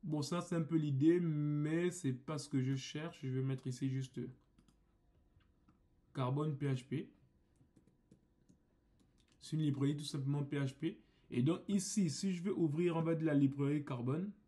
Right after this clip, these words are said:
euh, nouvelle fonctionnalité, Carbone, euh, je pense que je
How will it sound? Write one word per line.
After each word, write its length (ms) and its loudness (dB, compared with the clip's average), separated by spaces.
euh, 340 -6
nouvelle 300 -2
fonctionnalité, 1080 -4
Carbone, 680 -6
euh, 360 -6
je 100 -8
pense 240 -8
que 140 -8
je 160 -8